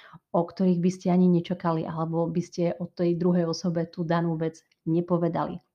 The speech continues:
Strautovej romány mám veľmi rada z toho dôvodu, že jej postavy nie sú dobré ani zlé. A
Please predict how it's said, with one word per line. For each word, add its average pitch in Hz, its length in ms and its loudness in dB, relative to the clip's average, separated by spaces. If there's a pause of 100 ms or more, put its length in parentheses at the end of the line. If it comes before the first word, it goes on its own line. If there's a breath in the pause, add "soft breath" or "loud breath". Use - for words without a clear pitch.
(1200 loud breath)
Strautovej 233 720 4
romány 208 480 2
mám 196 160 0
veľmi 196 240 4
rada 196 240 0
z 196 160 -10
toho 185 160 2
dôvodu, 185 640 2
že 190 160 0
jej 185 160 0
postavy 185 640 0
nie 190 160 4
sú 185 160 -2
dobré 180 480 2
ani 190 240 4
zlé. 170 400 0 (560 loud breath)
A 175 320 2